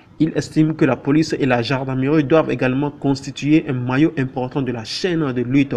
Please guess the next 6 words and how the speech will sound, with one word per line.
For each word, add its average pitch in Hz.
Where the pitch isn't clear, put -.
contre 120
ce -
fléau 139
qui 147
ne 123
ga-, 131